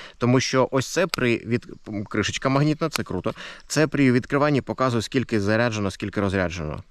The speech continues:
Дуже круто, задоволений. Е, і якщо вам цікаво, хоча чого б, китайськими,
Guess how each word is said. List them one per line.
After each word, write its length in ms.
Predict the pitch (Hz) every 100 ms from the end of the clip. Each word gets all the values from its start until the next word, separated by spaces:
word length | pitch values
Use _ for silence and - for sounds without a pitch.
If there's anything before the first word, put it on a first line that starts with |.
| 104
Дуже 340 | 117 117 101
круто, 280 | - 95 80
задоволений. 640 | 98 113 101 90 87 85 - - - -
Е, 300 | 110 117 113
і 60 | -
якщо 300 | 139 131 143
вам 140 | 135
цікаво, 420 | 127 139 180 175 123
хоча 300 | 104 - 95
чого 300 | 104 104 107
б, 220 | 110 175 - - - - -
китайськими, 720 | - - 135 123 - 120 107